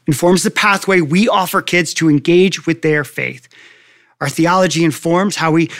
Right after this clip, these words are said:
talk about the Bible and how what we read in the Bible continues to speak today. What we help kids learn about God, Jesus, and the Bible is very important. But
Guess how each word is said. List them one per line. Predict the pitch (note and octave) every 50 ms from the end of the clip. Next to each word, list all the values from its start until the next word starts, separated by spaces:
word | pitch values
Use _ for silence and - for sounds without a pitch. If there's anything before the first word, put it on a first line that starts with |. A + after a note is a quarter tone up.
| - -
talk | - - C3+ C3 -
about | D#3+ F3 F3 F3
the | F#3+ E3
Bible | C#3+ F#3+ G3+ G3 F3 D#3 C3 A#2 - _ _ _ _ _ _ _ _ -
and | D3+ C#3
how | C#3 - D#3 E3 E3 D#3 - - - - - _
what | - C3+ D#3+ G3+ - G#3+
we | F#3 F#3+ F#3+
read | D#3+ D3 E3+ F3 F#3 G3 G#3
in | A3 G#3+
the | A3+ G3+
Bible | G#3+ G#3+ A3+ A3+ F#3+ A3 G3+ F3 D#3 - _ -
continues | - D3 B2 - - D#3+ D#3 D#3+ E3 D#3+ -
to | - -
speak | - - - C#3+ B2 - -
today. | - - C3 A#2+ C#3 A#2+ G#2+ F#2+ - - _ _ _ _ _ _ _ _ _ _ _ _ _ -
What | B2+ A#2+ C3+ E3+ F#3+ A#3 C4+ - - - -
we | E3 D3 D#3 F3 F#3 F3+ E3
help | C3+ - F3 E3+ - -
kids | - - E3+ C#3 -
learn | C#3 C#3+ D#3 D#3 D3+
about | D3 C#3 C#3+ C3+ C3+ -
God, | - F3+ F3 E3 D#3 D3+ C3+
Jesus, | - - F#3 F3+ D#3 E3 -
and | - - F3 D#3
the | D3+
Bible | B2+ C#3+ D3 D#3 D3+ C#3+ C3+ A#2+ - _ _ _ _ _ _ -
is | - D3+ A#2+
very | B2 B2+ D#3+ D#3+ E3 D#3 D3
important. | C3 A#2+ - D3 C#3+ - - G#2+ - - _ _ _ _ _ _ _ _ _ _ _ _ _ _ _ - _ _ - - _ _ _ -
But | - C#3 - -